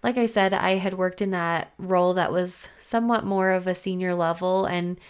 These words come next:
knew that that wasn't the right place for me. And when some changes happened prior to two thousand seventeen, uh, I had been moved back to being in the customer support side of things,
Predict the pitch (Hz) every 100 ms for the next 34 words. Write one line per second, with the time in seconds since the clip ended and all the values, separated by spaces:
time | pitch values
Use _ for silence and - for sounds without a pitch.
0 | - - - 202 208 202 185 - 175 175
1 | 175 175 180 170 - 175 175 - 185 180
2 | 180 180 202 - 170 165 160 165 170 170
3 | - - _ - 202 196 202 196 233 226
4 | 220 208 208 202 190 - - - - 190
5 | 185 - 180 180 185 - 214 208 196 185
6 | 180 190 175 175 175 170 175 175 - 180
7 | 175 175 175 - - - - - 180 170
8 | - 185 185 180 - 180 180 180 180 175
9 | 175 - 180 180 190 - - 180 190 185
10 | 175 170 - 175 170 180 170 185 180 -
11 | 170 - 175 - 202 214 214 233 240 262
12 | 262